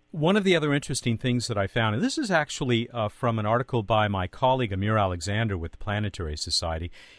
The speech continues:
is that there's, a, I guess, a good chance that some of these, uh, systems you may have developed really are systems, multi-planet systems. Wh-, what's the significance of that?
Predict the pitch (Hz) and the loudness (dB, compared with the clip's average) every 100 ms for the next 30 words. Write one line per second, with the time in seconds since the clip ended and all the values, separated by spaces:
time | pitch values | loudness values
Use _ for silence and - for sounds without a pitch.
0 | - - 135 131 139 131 - 120 127 120 | -12 0 2 2 2 0 -2 0 2 2
1 | - - 110 - 98 87 107 143 101 - | -4 -6 -8 -8 -14 -6 -4 -2 -4 -4
2 | 113 175 160 - 127 180 - 113 95 - | -2 0 0 -2 -2 -2 -4 -2 -2 -4
3 | - _ _ - - 120 135 147 131 131 | -20 _ _ -8 -2 0 2 0 0 2
4 | 135 123 131 117 117 - - 127 139 139 | 0 0 0 0 0 -4 -4 -2 -2 -2
5 | 123 117 113 120 107 113 123 - 110 170 | 0 0 0 0 0 2 2 2 2 2
6 | 143 135 180 151 - 208 - 90 - 104 | 4 4 4 2 0 0 -2 -4 -4 0
7 | 131 240 277 233 127 92 76 73 - 85 | 2 2 0 0 -2 -4 -4 -8 -6 -6
8 | - 80 78 139 139 165 214 - 208 - | -6 -8 -8 -8 -6 -4 -4 -4 -4 -4
9 | 165 180 180 95 - 69 139 | -4 -6 -6 -8 -8 -8 -10